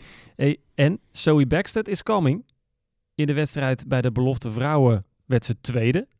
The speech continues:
En dat was wel een beetje te verwachten, want daar was, eh, Shirin van Anrooy, ja, de gedoodverfde favoriet. Dat is nog niet eens een term die daar, eh, recht aan doet, want ze,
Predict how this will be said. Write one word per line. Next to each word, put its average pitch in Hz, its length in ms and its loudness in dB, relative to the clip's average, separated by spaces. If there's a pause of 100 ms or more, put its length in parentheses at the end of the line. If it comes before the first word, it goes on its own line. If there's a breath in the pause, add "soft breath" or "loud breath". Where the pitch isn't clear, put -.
(140)
En 120 180 -4
dat 113 120 -4
was 117 160 -4
wel 117 120 -4
een 113 60 -2
beetje 113 200 -2
te - 80 -8
verwachten, 127 460 -2
want 127 160 2
daar 120 160 4
was, 113 220 0
eh, 113 120 2
Shirin 127 380 0
van 123 120 -6
Anrooy, 127 500 6 (520 loud breath)
ja, 113 260 -8 (840)
de 151 160 2
gedoodverfde 160 720 0
favoriet. 147 480 -2
Dat - 280 -6
is 156 80 -2
nog 160 120 0
niet 175 120 0
eens 185 140 0
een 170 80 -6
term 185 280 -4
die 180 100 -6
daar, 175 300 -2
eh, 175 180 0
recht 208 260 -4
aan 151 100 0
doet, 131 180 0
want 156 180 -2
ze, 156 200 -2